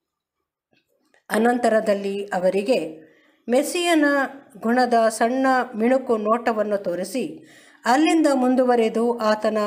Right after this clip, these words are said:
ಕಾರ್ಯದ ವಿಷಯವಾಗಿ ಹೇಳುವವನಾಗಿ, ಅದು ತನ್ನ ಕಾರ್ಯಕ್ಕಿಂತಲೂ ಉನ್ನತವಾದುದೆಂದು ತಿಳಿಸಿ, ಯಾರು ಆತನನ್ನು ಅಂಗೀಕರಿಸುವರೋ ಅವರು ಉತ್ತಮವಾದ ಸ್ನಾನ ದೀಕ್ಷೆಯನ್ನು ಸಹ ಹೊಂದುವರೆಂದು ಹೇಳಿದನು.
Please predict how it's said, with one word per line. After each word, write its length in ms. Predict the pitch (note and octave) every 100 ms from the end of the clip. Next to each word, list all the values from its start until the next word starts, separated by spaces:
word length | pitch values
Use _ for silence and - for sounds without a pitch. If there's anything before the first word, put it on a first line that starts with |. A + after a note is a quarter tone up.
| G#3
ಕಾರ್ಯದ 460 | - A3 A#3+ A#3 G#3+ G3+
ವಿಷಯವಾಗಿ 880 | G3 G3 G3 F#3+ A3 A3+ E3+ D#3+ - - _ - _
ಹೇಳುವವನಾಗಿ, 1120 | - C4 D4 C4 A3+ G#3+ G#3 A3+ A3 G3 G#3 - - _ -
ಅದು 320 | A#3+ B3+ B3+
ತನ್ನ 300 | B3 A3+ A#3 A#3
ಕಾರ್ಯಕ್ಕಿಂತಲೂ 880 | A#3+ B3+ D4 D4+ D4+ C#4 C4+ C4 B3+
ಉನ್ನತವಾದುದೆಂದು 1160 | A#3+ G#3+ B3 C4+ C4+ G#3+ G#3+ G#3+ G#3 G3+ G3 F#3+
ತಿಳಿಸಿ, 720 | A#3 A#3+ C#4 E3 D#3+ - - _ _ -
ಯಾರು 520 | A#3 C4 D#4+ E4+ E4
ಆತನನ್ನು 760 | D#4+ B3 C#4 C#4 B3+ A#3+ A#3+ A#3+
ಅಂಗೀಕರಿಸುವರೋ 1300 | A3 G#3+ A#3 A3+ G3+ G3+ G3+ F#3+ F3+ F3 F#3 - _ _ -
ಅವರು 600 | G#3 A3 G#3 F#3 F#3+ - _ _ -
ಉತ್ತಮವಾದ 760 | C4+ C#4+ E4+ D#4+ C4 A#3+ A#3 A3+ A3+
ಸ್ನಾನ 460 | A3+ G#3+ G#3+ A#3+ A#3+ -
ದೀಕ್ಷೆಯನ್ನು 640 | A#3+ B3 - B3 A3 G#3+
ಸಹ 520 | G#3 G3 G3 F3 E3+ - - _
ಹೊಂದುವರೆಂದು 840 | G#3 A#3+ C4 B3 G3 F#3 F3+ F3+
ಹೇಳಿದನು. 760 | F#3 F#3+ F3+ D#3+ D#3 D#3+ - _